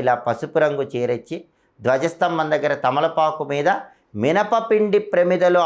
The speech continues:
ఆవు నెయ్యి పోసి దీపం పెడతారో వాళ్ళ ఐశ్వర్యం తొందరగా వాళ్ళ చేతికి వస్తుందని పరిహార శాస్త్రంలో చెప్పారు.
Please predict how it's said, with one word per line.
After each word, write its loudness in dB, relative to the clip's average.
ఆవు 2
నెయ్యి 2
పోసి -2
దీపం -2
పెడతారో 0
వాళ్ళ 2
ఐశ్వర్యం 0
తొందరగా 0
వాళ్ళ 2
చేతికి -6
వస్తుందని -8
పరిహార 0
శాస్త్రంలో -4
చెప్పారు. -8